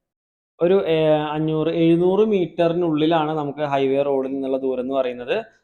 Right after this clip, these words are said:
അപ്പം എല്ലാ വാഹനങ്ങൾക്ക് വരുന്ന റോഡ് ആക്സസ് ആണ്. ഏത് രാത്രി വേണേലും നമുക്ക് സുഖമായിട്ട് വന്ന് പോകാൻ സൗകര്യമുണ്ട്. കാരണം, ആ, ഫോറസ്റ്റോ വന്യമൃഗത്തിൻ്റെ പ്രശ്നങ്ങളോ അല്ലെങ്കിൽ ഫ്ലഡ് എഫക്റ്റോ തുടങ്ങിയിട്ടുള്ള യാതൊരു പ്രശ്നമോ ബുദ്ധിമുട്ടോ ഒന്നും തന്നെ ഈ ഒരു പ്രോപ്പർട്ടിക്കകത്ത് നമുക്ക്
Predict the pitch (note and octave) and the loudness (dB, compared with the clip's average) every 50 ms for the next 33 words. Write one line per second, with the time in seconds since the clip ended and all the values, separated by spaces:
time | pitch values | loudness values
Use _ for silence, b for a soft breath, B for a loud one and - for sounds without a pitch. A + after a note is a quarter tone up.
0 | b b - C3+ C3 C#3 D#3+ D#3+ - C#3+ C#3+ D3+ E3 F3+ F#3 F#3 E3+ D3+ D#3 D#3 | b b -8 -8 -6 -6 -6 -8 -8 -4 -2 0 2 2 2 2 0 -2 -2 -4
1 | D#3 D#3 D#3 D#3 D3+ C#3+ C#3 C#3 C#3 C#3 C#3 C3 B2+ B2+ C3 B2+ B2+ B2 B2+ B2 | -4 -4 -4 -4 -4 -4 -4 -4 -4 -2 -2 -2 -2 0 -2 -2 -2 -4 -10 -10
2 | - C#3+ C3 C3 C#3 C#3 B2+ B2+ C3 C#3 C#3+ D#3+ E3 D#3+ D3 C#3 C3+ E3 - D#3+ | -6 -6 -6 -6 -8 -10 -8 -4 -4 -4 -4 -2 -2 -2 0 -2 -2 -4 -8 -8
3 | D#3 D3 C#3 C3 B2+ B2+ C3 C3 A#2+ A#2+ A#2+ A#2+ - C3 B2 B2 A#2+ A#2 A#2 B2 | -6 -6 -6 -6 -8 -8 -8 -8 -10 -10 -14 -18 -20 -12 -6 -4 -4 -4 -4 -6
4 | C3 B2+ A#2+ A#2+ B2 B2 B2+ B2 A#2+ B2 C#3+ C#3 C3+ C3 C3 C3+ C3+ A#2 G2+ - | -6 -6 -6 -8 -10 -10 -8 -8 -8 -6 -6 -4 -4 -4 -4 -4 -6 -8 -8 -10
5 | - - A#2 - D#3 G3 A3 b b b b b b b C3 B2+ B2+ B2+ - C#3+ | -10 -8 -8 -6 -6 -8 -10 b b b b b b b 2 2 2 2 0 0
6 | C#3 C#3 D3 D3+ D#3 D3 - - - E3 E3 F3 D#3+ C#3 C3+ C3+ C#3 C#3+ C#3+ C#3+ | 0 2 4 2 2 0 -2 0 2 4 4 4 2 0 0 0 0 0 0 0
7 | C#3+ D3 C#3+ D3+ D3+ D#3 D3 D3+ C#3 - - D3 D3 C#3+ C#3+ C#3+ D3 D3+ D3+ - | -2 -2 -4 -4 -4 -2 -2 -4 -6 -8 -8 -8 -6 -2 -2 0 0 0 -2 -4
8 | C3 C3+ C#3 C#3 B2+ - C3+ B2 A#2 B2 C3+ - - C3 B2+ - D3 C#3+ C#3+ C3 | -6 -6 -6 -8 -8 -6 -8 -8 -6 -6 -6 -6 -8 -10 -10 -8 -6 -6 -4 -4
9 | C3 C3 C3 B2+ C3 C3 B2+ A#2+ A#2+ A#2+ B2 C3 C3+ C#3 C#3+ E3+ F#3 G#3 G3 F#3 | -4 -6 -6 -4 -4 -4 -2 -2 -2 -4 -4 -4 -6 -6 -4 -2 -2 -2 0 -2
10 | E3+ - - C#3+ C#3 C3+ C3+ B2+ B2+ C3 C3 B2+ B2 B2+ B2+ B2+ B2+ C#3+ F3 F#3+ | -8 -8 -10 -10 -8 -6 -6 -6 -6 -6 -8 -6 -6 -6 -6 -4 -4 -2 -2 -2
11 | F3 D3 C3+ C3 B2 A#2+ B2 B2 B2+ - C3 A#2 A2+ A2+ A#2 A#2+ B2+ C#3 - C3 | -2 -2 -4 -4 -6 -6 -8 -8 -8 -4 -2 -2 -2 -2 -4 -6 -10 -6 -4 -4
12 | A#2 - - A2+ A2+ A#2 A#2 G#3 | -4 -4 -6 -10 -8 -6 -4 -6